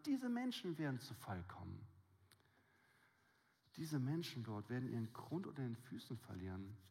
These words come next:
Denn worauf haben sie denn gebaut im Leben? Was haben sie verehrt? Worum ging es ihnen?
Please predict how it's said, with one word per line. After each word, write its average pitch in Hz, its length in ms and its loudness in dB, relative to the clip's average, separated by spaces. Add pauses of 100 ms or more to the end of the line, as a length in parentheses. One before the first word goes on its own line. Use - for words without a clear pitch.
(360)
Denn 117 160 2
worauf 143 240 2
haben 143 140 0
sie 127 100 0
denn 120 160 2
gebaut 143 340 -2
im 98 160 -6
Leben? 98 320 -4 (1600)
Was 123 180 2
haben 156 160 6
sie 139 100 4
verehrt? 170 560 2
Worum 135 220 2
ging 196 200 2
es 175 160 2
ihnen? 101 360 -4